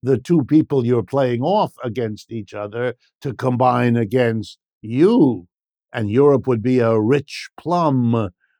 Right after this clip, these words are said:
to divide between the two competing powers. And then there's the fact that the people of Europe are used to social democracy,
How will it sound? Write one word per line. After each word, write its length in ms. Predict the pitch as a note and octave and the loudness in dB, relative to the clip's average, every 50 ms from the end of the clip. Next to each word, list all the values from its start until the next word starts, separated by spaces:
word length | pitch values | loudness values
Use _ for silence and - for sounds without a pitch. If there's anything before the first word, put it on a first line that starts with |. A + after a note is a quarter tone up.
| _ _ | _ _
to 120 | - C#3 C3 | -6 -4 -2
divide 720 | G2+ B2 A#2+ G#2+ B2+ D3 D#3 D3+ C#3+ C3+ B2 A2+ A2 G2 | 0 0 0 2 2 4 4 4 4 4 2 0 -2 -4
between 540 | F2+ A2 F#2+ F2+ - A#2 C3 C3 B2 A#2+ A#2 | -6 -10 -10 -10 -8 -6 -4 -4 -2 -2 -4
the 100 | A2+ G2+ | -4 -6
two 460 | F2 - - D3 C#3 C3 A#2+ G#2 F#2 _ _ _ _ - | -8 -8 -6 -4 -2 -2 -2 -2 -4 _ _ _ _ -12
competing 720 | - A#2 G#2 G2+ - - B2 B2+ A#2 A2+ G#2+ G2+ F#2 F2 - _ _ _ _ _ | -10 -10 -10 -8 -8 -6 -4 -4 -2 -4 -4 -6 -8 -10 -14 _ _ _ _ _
powers. 680 | - - A2 A#2 A#2+ A2+ G2 F2 D2+ _ - - _ _ _ _ _ _ _ _ _ _ _ _ | -10 -6 -2 0 0 0 0 -2 -8 _ -20 -20 _ _ _ _ _ _ _ _ _ _ _ _
And 100 | - C3+ | -4 0
then 200 | E3 G#3+ A#3 B3+ | 0 0 2 2
there's 240 | B3 A#3 G#3 E3 A#2+ | 2 2 2 0 0
the 120 | C3+ C#3+ - | -2 -4 -2
fact 300 | - D#3+ D#3 E3+ F3 - | -2 -2 -4 -4 -4 -6
that 140 | D3 - - | -8 -6 -6
the 80 | C3 | -8
people 440 | - - E3+ G3 G3+ - F#3 C#3+ B2+ | -6 -4 -4 -4 -2 -2 -2 -2 0
of 140 | A#2 G#2 F#2 | -2 -2 -4
Europe 380 | F#2+ G#2 G#2 A2+ C3 C3+ - C3 | -4 -4 -2 -2 -4 -4 -4 -4
are 100 | B2+ A#2+ | -4 -2
used 340 | A#2 C3 D#3+ F3+ F3 - - | 0 0 0 0 -2 -4 -8
to 100 | D3+ B2+ | -10 -8
social 420 | - D3+ D3+ E3 - - E3 C#3+ | -6 -6 -6 -6 -6 -6 -8 -8
democracy, 800 | B2+ C#3 C3 C3+ D3+ - - _ A#2+ G2+ - - F#2 E2+ - | -8 -8 -8 -10 -12 -14 -16 _ -18 -18 -18 -18 -20 -20 -20